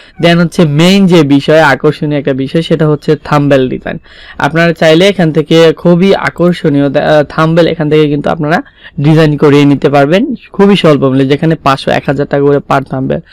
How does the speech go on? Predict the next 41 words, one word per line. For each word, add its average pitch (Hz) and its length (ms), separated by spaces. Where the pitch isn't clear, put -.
ডিজাইন 160 340
করিয়ে 151 260
নিতে 139 220
হয়, 165 100
এখানে 185 380
মাত্র 156 400
আপনি 180 220
দুইশো 160 380
টাকার 165 260
মধ্যে, 151 420
আহ, 147 200
কিন্তু, 151 400
আহ, 143 100
এই 156 200
থাম্বনেলটা 147 460
ডিজাইন 147 400
করিয়ে 139 260
নিতে 127 220
পারবেন, - 300
ঠিক 175 160
আছে? 196 220
Then 185 200
হচ্ছে, 190 600
আহ, 139 500
ক্যারেক্টার 160 420
ওয়ার্ক 135 200
সাইকেল। - 280
আসলে 170 280
এটা 180 180
অ্যাড 170 260
করার 165 200
কারণ 143 260
হচ্ছে 147 180
অনেকেই 156 500
দেয়া 170 380
ওয়ার্ক 147 320
সাইকেলটা 156 540
আসলে 139 260
করিয়ে 156 280
নিতে 139 260
চায়, 175 200